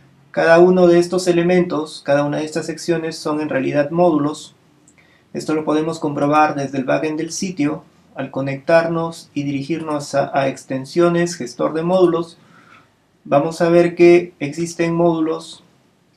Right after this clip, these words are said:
en una posición que se llama One Page. Evidentemente también existen otros módulos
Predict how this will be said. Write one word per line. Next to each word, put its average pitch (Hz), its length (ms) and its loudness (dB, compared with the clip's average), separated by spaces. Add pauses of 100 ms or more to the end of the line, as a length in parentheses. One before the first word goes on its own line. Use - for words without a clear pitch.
(260)
en 160 200 -2
una 160 220 -4
posición 156 400 -4
que 151 80 -10
se 139 160 -6
llama 143 400 0
One 135 240 -2
Page. - 400 -8 (680)
Evidentemente 170 600 0
también 151 300 -2
existen 160 420 -8
otros 175 300 -2
módulos 175 520 0